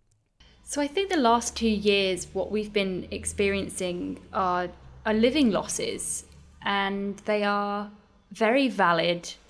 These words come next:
um, and a very valid form of grief. Um, we actually interviewed Julia Samuel for the podcast, who is, um,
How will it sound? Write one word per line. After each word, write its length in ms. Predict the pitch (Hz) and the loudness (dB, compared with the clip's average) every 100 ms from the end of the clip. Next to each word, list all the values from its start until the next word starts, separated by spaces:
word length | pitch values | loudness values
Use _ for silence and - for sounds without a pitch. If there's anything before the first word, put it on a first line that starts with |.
| _ - | _ -8
um, 600 | 196 185 180 180 180 180 | -4 -2 -2 -2 -4 -6
and 160 | - 185 | -6 -6
a 40 | |
very 240 | 180 185 190 | -4 -2 -2
valid 400 | 190 180 180 175 | 0 0 0 -4
form 280 | - 196 196 | -4 -4 -2
of 140 | 185 | -6
grief. 720 | - 180 214 277 165 - - - - - - - - - | -8 -6 -2 -2 -4 -10 -20 -20 -20 -18 -16 -16 -16 -10
Um, 300 | 190 185 190 | -4 -2 -2
we 140 | 190 208 | 0 2
actually 360 | 202 - 220 | 2 -2 -2
interviewed 640 | 202 202 180 196 185 180 180 | -2 -4 -8 -6 -4 -6 -6
Julia 380 | 196 185 180 175 | -6 -2 -2 -2
Samuel 440 | - 190 190 180 | -4 -2 -2 -4
for 100 | 175 | -4
the 80 | 180 | -8
podcast, 800 | 175 196 196 180 175 180 170 - | -6 -8 -6 -4 -4 -4 -8 -12
who 200 | 190 180 | -8 -6
is, 340 | 175 180 175 - | -4 -4 -6 -8
um, 500 | 180 175 175 175 175 | -6 -6 -4 -6 -6